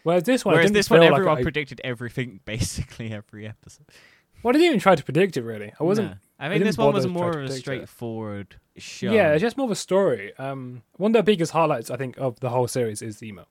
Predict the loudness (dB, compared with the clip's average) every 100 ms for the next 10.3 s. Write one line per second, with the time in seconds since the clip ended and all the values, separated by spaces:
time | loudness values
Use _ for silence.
0 | _ -6 -6 -6 -10 -10 -10 -12 -20 -14
1 | -10 -8 -8 -8 -10 -10 -10 -4 2 4
2 | 6 4 2 0 0 -4 -4 -4 -4 -6
3 | -10 0 0 0 -2 -2 -2 -4 -8 -12
4 | -10 -6 -4 -4 -4 -6 -4 -2 -2 -4
5 | -8 -10 _ _ -16 -10 -8 -8 -10 -14
6 | -14 -14 -14 -14 _ _ -16 -14 -12 -14
7 | -14 -16 -14 -12 -10 -10 -12 -14 -14 -14
8 | -16 -12 -12 -12 -14 -16 -16 -16 -14 -14
9 | -12 -14 -14 -16 -16 -16 _ 0 4 6
10 | 4 2